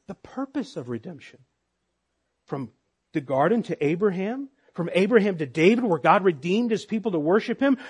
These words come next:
from the choosing of twelve and the planting of churches, the New Testament, we finally come to the worship of heaven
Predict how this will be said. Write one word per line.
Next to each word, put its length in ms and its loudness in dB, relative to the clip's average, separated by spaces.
from 160 2
the 80 0
choosing 460 2
of 100 -2
twelve 460 6
and 80 0
the 40 -4
planting 460 0
of 120 -4
churches, 440 -2
the 80 -2
New 140 0
Testament, 500 2
we 120 -2
finally 340 6
come 240 0
to 80 -2
the 80 2
worship 400 2
of 160 -8
heaven 480 -4